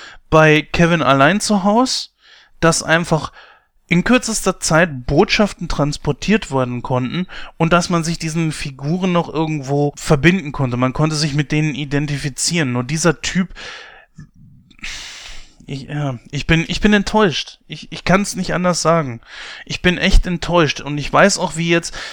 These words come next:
so viele, äh, Hardcore-Star-Wars-Fans da draußen den Kopf schütteln, äh, werden und sagen können, äh, sagen, „Wie kann der nur?“ Aber ich sag einfach, äh, s-,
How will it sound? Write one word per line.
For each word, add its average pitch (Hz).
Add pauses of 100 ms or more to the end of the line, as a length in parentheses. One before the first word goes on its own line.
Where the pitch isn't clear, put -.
so 165
viele, 156
äh, - (320)
Hardcore-Star-Wars-Fans 165
da 160
draußen 143
den 147
Kopf -
schütteln, 160 (100)
äh, 143
werden 156
und 143
sagen 143 (400)
können, 147 (260)
äh, 143
sagen, 139
„Wie 160
kann 196
der 143
nur?“ 117
Aber 131
ich 165
sag 156
einfach, 147
äh, 143 (520)
s-, 139